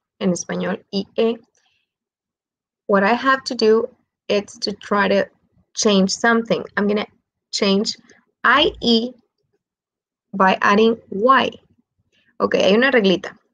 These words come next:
Tengo I E, que es ah, la terminación del verbo die, por ejemplo. Y como lo que voy a incorporar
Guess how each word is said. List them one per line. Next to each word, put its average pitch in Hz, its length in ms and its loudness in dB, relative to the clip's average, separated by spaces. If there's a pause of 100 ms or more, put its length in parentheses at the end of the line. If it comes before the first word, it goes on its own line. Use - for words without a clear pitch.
(340)
Tengo 302 500 0 (220)
I 262 280 -2
E, 202 300 -2 (600)
que 214 260 2
es - 220 -10 (500)
ah, 208 200 2
la 214 140 0
terminación 208 460 0
del 202 100 2
verbo 202 260 2
die, 175 380 2
por 202 160 -4
ejemplo. 220 480 -4 (1080)
Y 254 80 -8
como 294 280 -4
lo 294 140 -2
que 269 140 -6
voy 240 180 2
a - 20 -6
incorporar 277 720 0